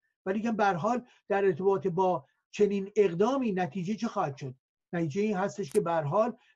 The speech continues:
م-، سیستم دفاعی آتلانتیک شمالی با حضور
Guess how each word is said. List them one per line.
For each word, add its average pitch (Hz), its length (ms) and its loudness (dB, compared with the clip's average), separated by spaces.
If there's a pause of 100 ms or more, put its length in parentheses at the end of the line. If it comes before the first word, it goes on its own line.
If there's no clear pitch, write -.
(120)
م-، 165 400 -2 (260)
سیستم 175 880 -4 (180)
دفاعی 196 600 2
آتلانتیک 175 680 -4
شمالی 165 560 -6 (320)
با 160 260 0
حضور 170 720 0